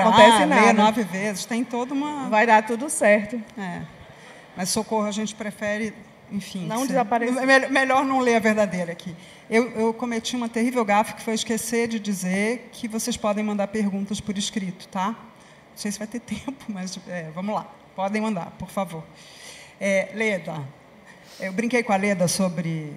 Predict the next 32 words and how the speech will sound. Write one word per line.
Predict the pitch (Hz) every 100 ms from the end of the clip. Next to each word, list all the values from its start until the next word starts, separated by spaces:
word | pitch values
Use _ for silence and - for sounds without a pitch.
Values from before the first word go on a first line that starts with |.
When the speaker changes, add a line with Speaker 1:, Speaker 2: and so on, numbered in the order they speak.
| -
Speaker 2:
ela | 165 165
esperar | - 175 170 196 185
e | 170
o |
tempo, | 170 214 214 196 180
porque | 180 - 185
tem | 180 185 185
um, | 185 - 175
uma | 196
anedota | 202 202 180 185 202 196 175
em |
torno | 175 185 185
da | 180 180
publicação | 170 170 170 165 170 165
do | 165
Porto, | 202 214 190 - - 160 160 -
né, | 175 180 190 -
que | 185
é |
o | 165
livro | 165 165 165
dela | 165 165 160
que |
saiu | - 165
pela | 165 170
Iluminuras, | 165 165 170 202 220 185 185 - - - 196
e | 175 170 170
quando | - 180
ela | 180 175 185
ouviu | 202 180 185 226 233
um | 233
conselho | - 220 - - 202 208 214 254 302